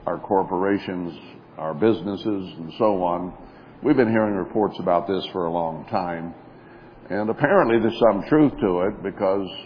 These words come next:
uh, there was a transcript from the phone call, and he asked him to cease and desist or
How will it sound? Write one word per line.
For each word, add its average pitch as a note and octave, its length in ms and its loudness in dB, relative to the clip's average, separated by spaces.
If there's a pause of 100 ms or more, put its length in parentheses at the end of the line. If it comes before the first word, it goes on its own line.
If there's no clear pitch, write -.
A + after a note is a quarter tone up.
(340)
uh, D2 280 -8 (280)
there G#2+ 100 -2
was G2 180 -6
a G2 60 -8
transcript G#2 760 0 (100)
from E2+ 260 -2 (800)
the F2 100 -4
phone A#2 320 2
call, D2+ 540 -2 (920)
and E2+ 320 -6 (1040)
he F#2 420 -2
asked A2 380 -2
him F#2+ 240 2
to F2+ 120 -4
cease A2+ 400 2
and F#2 160 -4
desist G2+ 680 0
or F2 200 -4